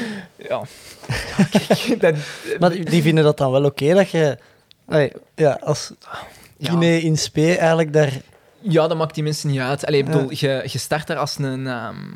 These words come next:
Speaker 1: een graduate student, dus dat betekent eigenlijk een masterstudent, omdat ik hier al een bachelordiploma had.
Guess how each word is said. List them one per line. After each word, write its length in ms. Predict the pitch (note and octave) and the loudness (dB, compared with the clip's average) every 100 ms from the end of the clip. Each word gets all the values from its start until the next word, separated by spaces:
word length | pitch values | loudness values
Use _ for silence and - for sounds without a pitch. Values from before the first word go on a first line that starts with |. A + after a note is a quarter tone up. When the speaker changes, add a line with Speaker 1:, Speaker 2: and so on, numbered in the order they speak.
| - _ _ _ _ _ _ _ _ _ _ _ - | -20 _ _ _ _ _ _ _ _ _ _ _ -4
Speaker 1:
een 180 | C#3 A#2+ | -4 0
graduate 460 | C3 D3 C#3+ D#3 | 0 0 -2 -6
student, 340 | - E3 E3+ D3+ | -4 -4 -4 -4
dus 80 | |
dat 120 | C3 C3+ | -6 -6
betekent 340 | C#3 C#3 B2 | -4 -6 -4
eigenlijk 300 | C#3 C#3 C3 | -6 -4 -6
een 80 | B2+ | -2
masterstudent, 560 | C#3 - D#3 - D#3 D3+ | -2 -4 -8 -4 -4 -2
omdat 280 | C#3 C3+ - | -4 -6 -10
ik 80 | - | -10
hier 200 | C#3 C#3+ | -4 -4
al 80 | |
een 120 | C#3 A#2+ | -4 -6
bachelordiploma 800 | B2 - D3+ C#3+ C#3+ D3+ D#3 D#3 | -6 -6 -8 -6 -6 -6 -4 -6
had. 240 | E3 - | -8 -12